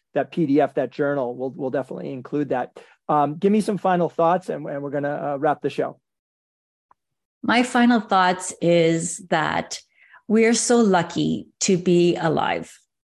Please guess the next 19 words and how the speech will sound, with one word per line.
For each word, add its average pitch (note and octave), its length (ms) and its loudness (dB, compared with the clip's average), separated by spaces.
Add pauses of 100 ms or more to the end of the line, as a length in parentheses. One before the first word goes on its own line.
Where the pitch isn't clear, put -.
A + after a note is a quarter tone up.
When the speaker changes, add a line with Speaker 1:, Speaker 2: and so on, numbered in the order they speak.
Speaker 2:
to A3+ 100 0
be G3+ 160 4
breathing. C#3+ 600 -2 (920)
And G3+ 340 4
when G3+ 320 6
we G#3 460 4 (100)
find F#3+ 440 4
the G#3 100 4
love, F3 600 4
deep F3 260 0
love E3 260 2
within F3 360 2
us, G3 480 -2 (920)
it A3 200 4
is A3 360 4
our G3 160 4
duty F#3 600 2 (140)
as F3 320 0
humans, D#3+ 640 0